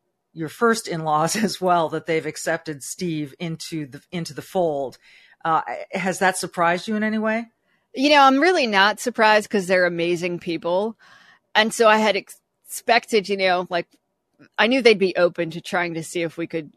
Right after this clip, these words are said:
Speaker 2: make this work. And they were, and I tried to, to be kind and compassionate when I, you know, told them, "Hey, I'm dating somebody," and when I told them I was getting married. And,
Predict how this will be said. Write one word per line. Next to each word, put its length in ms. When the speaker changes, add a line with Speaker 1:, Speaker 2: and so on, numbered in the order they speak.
Speaker 2:
make 280
this 480
work. 500
And 180
they 160
were, 360
and 120
I 80
tried 360
to, 280
to 160
be 140
kind 440
and 140
compassionate 720
when 160
I, 300
you 140
know, 160
told 200
them, 140
"Hey, 180
I'm 140
dating 340
somebody," 460
and 420
when 140
I 80
told 200
them 120
I 100
was 220
getting 240
married. 500
And, 560